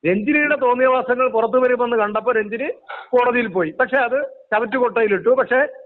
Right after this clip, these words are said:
ഇപ്പൊ ഇത് നോക്കുമ്പോ രഞ്ജിനിയുടെ കാര്യങ്ങളൊന്നും പുറത്ത് വന്നിട്ടില്ല എന്നാണ് എനിക്ക് തോന്നുന്നത്. കാര്യങ്ങളൊന്നും അതിൽ പറഞ്ഞിട്ടുള്ള കാര്യങ്ങളൊന്നും വ്യക്തമായിട്ട് വന്നില്ല.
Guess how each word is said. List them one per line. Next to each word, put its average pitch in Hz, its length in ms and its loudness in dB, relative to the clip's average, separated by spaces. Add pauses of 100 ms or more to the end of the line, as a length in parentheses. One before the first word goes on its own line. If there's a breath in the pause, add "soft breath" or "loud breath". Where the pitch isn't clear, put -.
(120)
ഇപ്പൊ 208 200 2
ഇത് 254 340 4
നോക്കുമ്പോ 240 560 0
രഞ്ജിനിയുടെ 247 480 0
കാര്യങ്ങളൊന്നും 240 500 0
പുറത്ത് 226 200 0
വന്നിട്ടില്ല 254 440 0
എന്നാണ് 226 240 -2
എനിക്ക് 202 200 -6
തോന്നുന്നത്. 160 340 -6 (260)
കാര്യങ്ങളൊന്നും 247 480 2
അതിൽ 240 160 2 (260)
പറഞ്ഞിട്ടുള്ള 226 420 0
കാര്യങ്ങളൊന്നും 240 420 0
വ്യക്തമായിട്ട് 233 420 0
വന്നില്ല. 202 440 -2